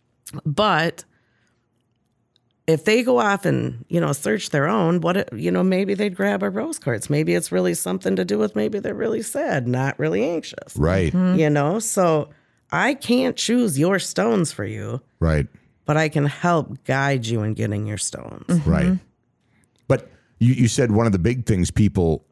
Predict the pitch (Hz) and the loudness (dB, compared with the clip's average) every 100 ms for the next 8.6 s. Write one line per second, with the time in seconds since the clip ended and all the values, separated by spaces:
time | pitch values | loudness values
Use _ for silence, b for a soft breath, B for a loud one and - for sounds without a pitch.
0 | - 87 85 90 87 73 80 80 - 101 | -2 0 0 2 0 2 2 2 2 0
1 | 95 101 85 71 - - _ - - 90 | 2 2 2 0 -2 -12 _ -6 0 2
2 | 80 82 73 82 80 78 76 64 71 76 | 2 2 0 2 2 2 0 0 2 2
3 | 67 - - - - 135 147 104 - 87 | 0 -2 -6 -12 -6 -2 -2 -4 -8 -10
4 | - 101 73 - 95 117 104 104 - 101 | -8 -8 -8 -4 0 2 2 0 0 0
5 | 110 123 110 98 95 - 120 123 107 95 | 0 0 0 2 2 2 2 2 0 0
6 | - 110 110 - 107 76 69 87 85 92 | 2 4 4 4 0 -2 -2 -2 0 2
7 | 90 87 104 90 87 - 110 98 78 85 | 2 2 2 2 0 2 2 2 2 2
8 | 95 143 175 170 156 143 | 2 2 0 2 0 0